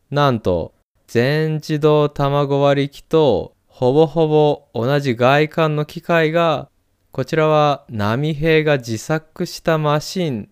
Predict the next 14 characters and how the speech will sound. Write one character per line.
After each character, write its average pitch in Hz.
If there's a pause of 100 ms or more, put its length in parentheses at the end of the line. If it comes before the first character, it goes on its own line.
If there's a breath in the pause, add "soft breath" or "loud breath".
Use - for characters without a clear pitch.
(120)
と 131
い 117
う 113
設 110
定 139
で 147 (280)
登 123
場 113
し -
た 113
そ 98
う 85
で 87
す。 -